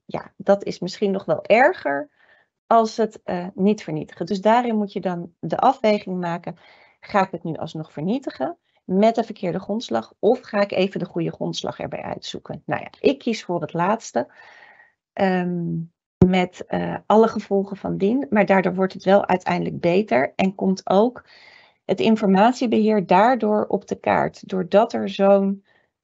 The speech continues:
ehm, eh, doordat er vernietiging niet mogelijk is en dan, "Hé, hey, waarom is dat niet mogelijk?" Nou ja, en daar, het informatiebeheer is niet op orde en dat is dan weer een extra argument om ook je informatiebeheer op orde te krijgen.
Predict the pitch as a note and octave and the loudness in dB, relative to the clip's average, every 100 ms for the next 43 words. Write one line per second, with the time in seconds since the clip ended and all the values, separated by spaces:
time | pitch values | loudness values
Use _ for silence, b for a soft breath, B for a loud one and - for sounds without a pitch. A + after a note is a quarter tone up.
0 | _ _ - F#3 F3+ F3 F3 E3+ E3+ E3 | _ _ -10 -6 -6 -6 -8 -8 -10 -10
1 | - - _ - F#3 F3+ - - - - | -12 -18 _ -10 -10 -8 -10 -12 -8 -4
2 | F#3 F#3+ G3 E3+ - - A#3 C#4 C#4+ A#3 | 0 0 0 -2 -6 -2 2 2 0 0
3 | G#3+ G3 F#3 A3+ D4+ C4+ C4 D4 G3 F3 | 2 4 4 4 2 -4 -6 -6 -6 -6
4 | E3+ F3+ D3+ C#3+ C3 C3 G3 A3 A3+ A3+ | -4 0 0 0 -2 -2 -2 -2 -2 -2
5 | G#3+ G#3+ G3+ G3+ G3+ F#3+ - b b b | -2 4 4 4 0 -2 -4 b b b
6 | b b _ A3 G3 - - F3+ F3+ F3 | b b _ 2 2 2 -4 0 2 2
7 | - E3 - A#2 D#3+ G#3 G#3+ G3+ F#3+ F#3 | -2 -8 -10 -4 0 0 0 0 0 -2
8 | F#3+ F3 E3+ - E3+ E3+ E3 - E3+ F3 | -6 -8 -8 -2 -2 -2 -4 -6 -4 -4
9 | - - E3 F3+ G3 F#3 G3 - - F3+ | -4 -6 0 2 0 -2 -6 -4 -2 -2
10 | - E3+ E3 - F3+ E3+ - G#3 C4 D4+ | -4 -8 -8 -2 -2 -2 -4 -4 0 0
11 | D4+ G3 - E3 C3+ - D#3 - - - | 0 -2 -2 -2 -2 -2 -6 -6 -10 -10
12 | - - - - | -8 -8 -12 -18